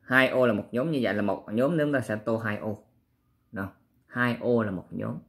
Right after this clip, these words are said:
Như vậy chúng ta sẽ có tám nhóm. Nè,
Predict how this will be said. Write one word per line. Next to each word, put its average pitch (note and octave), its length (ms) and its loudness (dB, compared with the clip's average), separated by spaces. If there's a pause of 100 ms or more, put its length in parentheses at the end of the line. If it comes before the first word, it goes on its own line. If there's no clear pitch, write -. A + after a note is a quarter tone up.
(1120)
Như C#3 140 4
vậy A2 160 6
chúng - 120 2
ta C#3+ 60 4
sẽ A2 140 -2
có C3 160 -2
tám E3+ 380 2
nhóm. E3 200 -2 (520)
Nè, G#2+ 100 -10